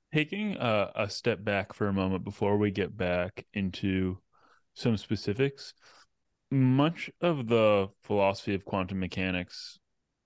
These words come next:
as I understand it, which is granted, uh, not very well, uh,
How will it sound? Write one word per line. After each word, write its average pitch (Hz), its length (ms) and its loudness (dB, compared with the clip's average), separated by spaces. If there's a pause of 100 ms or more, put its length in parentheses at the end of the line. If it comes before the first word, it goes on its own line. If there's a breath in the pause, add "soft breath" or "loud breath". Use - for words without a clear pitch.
(120)
as 120 160 4
I 117 80 4
understand 110 520 2
it, 107 140 0
which 107 180 -2
is 104 260 -2 (440 soft breath)
granted, 110 580 2 (220)
uh, 98 240 2
not 104 300 2
very 101 260 2
well, 90 480 0 (380 soft breath)
uh, 117 100 2